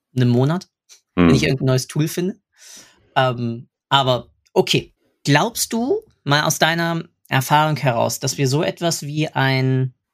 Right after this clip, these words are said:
Speaker 1: wie eine A G B eigentlich auch mal in, in f-, verständlich hinkriegen in den meisten Bereichen?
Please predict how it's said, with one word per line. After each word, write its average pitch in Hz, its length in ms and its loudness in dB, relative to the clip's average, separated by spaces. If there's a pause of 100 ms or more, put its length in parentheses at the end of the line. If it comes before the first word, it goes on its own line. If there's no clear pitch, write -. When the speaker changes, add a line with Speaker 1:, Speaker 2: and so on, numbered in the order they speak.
(140)
Speaker 1:
wie 135 100 -4
eine 135 280 0
A 135 100 0
G 135 140 0
B 151 400 -2
eigentlich 160 420 -4
auch 139 180 -4
mal 147 380 -4
in, 135 360 -2
in 131 180 -8
f-, - 300 -16 (720)
verständlich 180 960 -4
hinkriegen 196 520 0
in 185 140 -2
den 175 120 2
meisten 175 360 0
Bereichen? 170 340 -2